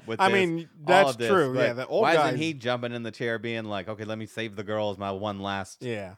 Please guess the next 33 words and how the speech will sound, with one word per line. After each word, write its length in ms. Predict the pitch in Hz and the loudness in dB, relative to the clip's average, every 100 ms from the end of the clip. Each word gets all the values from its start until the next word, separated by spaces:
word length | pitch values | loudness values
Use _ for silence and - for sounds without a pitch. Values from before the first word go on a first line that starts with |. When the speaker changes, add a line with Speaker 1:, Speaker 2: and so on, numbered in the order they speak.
| - | -6
Speaker 1:
thing," 300 | 117 104 98 | -4 -4 -6
you 100 | 98 | -6
know, 200 | 98 98 | -4 -6
or 20 | |
Speaker 2:
I 20 | |
mean, 60 | 98 | -6
Speaker 1:
something 180 | 143 | -6
Speaker 2:
maybe 160 | 147 160 | -4 -4
Speaker 1:
like 60 | 143 | -2
Speaker 2:
he 60 | 151 | -4
Speaker 1:
that, 80 | 143 | -4
Speaker 2:
didn't 100 | 143 | -6
Speaker 1:
but 80 | - | -6
Speaker 2:
see 160 | 143 | -6
the 100 | 135 | -6
girl 500 | 123 131 131 127 127 - | -4 -2 0 -2 -4 -10
Speaker 1:
Yeah. 160 | 90 - _ | -16 -18 _
Speaker 2:
up 140 | 139 131 | -12 -10
in 60 | |
the 80 | 123 | -10
chair, 400 | - 127 120 - | -8 -6 -6 -10
tree. 380 | - 131 120 117 - | -14 -8 -8 -8 -8
Speaker 1:
But 200 | - 170 135 | 0 0 2
I 140 | 170 | 0
don't 160 | 247 185 | 0 -2
understand 960 | 185 156 - 156 156 151 143 127 127 - _ | -6 -8 -8 -6 -4 -4 -6 -10 -16 -20 _
why 380 | 92 101 127 139 | -14 -4 -2 -2
the 120 | 120 | -4
chair 500 | - - 131 123 113 | -10 -14 -10 -6 -6
broke. 800 | 90 - 95 101 98 87 78 - | -8 -14 -8 -2 -2 -4 -10 -10
Was 240 | 101 107 | -8 -4
it, 100 | 117 | -4
like, 440 | 107 113 107 101 | -4 -2 0 -2